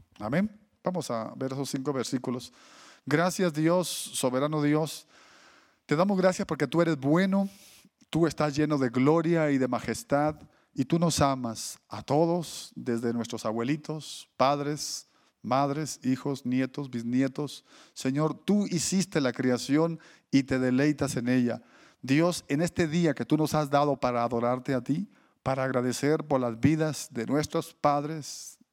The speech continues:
nuestras madres, y a las madres por habernos dado a, a luz a los hijos y a las hijas. Aquí estamos todos reunidos en tu presencia. Ayúdanos a hablar la palabra, Dios mío, sana, adornada con gracia,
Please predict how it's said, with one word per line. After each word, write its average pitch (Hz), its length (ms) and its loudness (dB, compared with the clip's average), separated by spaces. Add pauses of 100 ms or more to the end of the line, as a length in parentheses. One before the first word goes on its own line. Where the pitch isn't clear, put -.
(200)
nuestras 147 300 -2
madres, 143 560 -2 (380)
y 127 100 2
a 127 60 2
las 123 140 2
madres 151 480 0
por 123 320 -4
habernos 139 380 0
dado 147 300 4
a, 135 40 2
a 135 120 0
luz 143 400 -4
a 127 80 -2
los 120 220 -2
hijos 160 480 -4 (280)
y 139 120 0
a 123 60 2
las 120 200 0
hijas. 160 400 -2 (360)
Aquí 151 220 0
estamos 208 360 0
todos 180 240 4
reunidos 165 640 2
en 131 100 0
tu 170 160 0
presencia. 156 720 0 (300)
Ayúdanos 170 420 2
a 160 60 4
hablar 156 340 4
la 156 240 2
palabra, 139 600 2
Dios 139 260 0
mío, 165 480 0 (440)
sana, 156 600 -2 (340)
adornada 139 800 2
con 131 320 0
gracia, 135 600 0